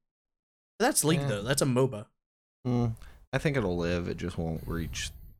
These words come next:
Speaker 2: C S go like, numbers anymore after the beta's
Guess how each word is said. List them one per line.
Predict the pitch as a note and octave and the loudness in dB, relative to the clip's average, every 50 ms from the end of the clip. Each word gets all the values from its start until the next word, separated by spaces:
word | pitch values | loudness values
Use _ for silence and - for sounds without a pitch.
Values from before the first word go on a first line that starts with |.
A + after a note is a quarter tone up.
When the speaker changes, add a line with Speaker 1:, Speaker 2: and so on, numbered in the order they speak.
| _ _ - | _ _ -10
Speaker 2:
C | - - E2+ D#2 | -6 -4 -2 -2
S | D#2 D2+ - | -2 -4 -4
go | - D#2 D2+ D#2 D#2 D#2 D#2+ - - - - - - | -4 -4 -4 -4 -4 -4 -6 -8 -10 -12 -14 -12 -10
like, | - D2+ D2+ - - - - - - - - - - - - - - | -8 -6 -6 -6 -6 -8 -8 -12 -16 -20 -20 -20 -20 -20 -20 -8 -2
numbers | G#2+ F#2+ F2 E2 D#2 E2 E2+ D#2+ D#2+ E2+ | 0 2 2 2 0 -2 -4 -4 -4 -4
anymore | E2 E2 D#2+ D#2+ D#2+ D#2+ D#2+ D#2+ | -4 -2 0 0 0 0 0 -2
after | D#2+ D#2+ D#2+ - - E2+ | -2 -4 -4 -6 -6 -6
the | D#2+ D#2 | -6 -6
beta's | D#2 - D#2+ D#2 D#2 - - D#2 D#2 - - | -4 -4 -4 -4 -2 -4 -4 -4 -6 -6 -10